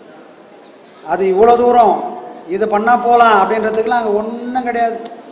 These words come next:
கால, கால, கால, தேசம், வர்த்தமானம் எல்லாத்தையும் கடந்து போயினே இருக்கும். "சாமி, போயினே இருக்கிறேன் சாமி,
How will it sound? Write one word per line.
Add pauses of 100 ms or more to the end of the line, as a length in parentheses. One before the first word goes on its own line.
கால,
கால,
கால,
தேசம்,
வர்த்தமானம்
எல்லாத்தையும்
கடந்து
போயினே
இருக்கும். (640)
"சாமி,
போயினே
இருக்கிறேன்
சாமி,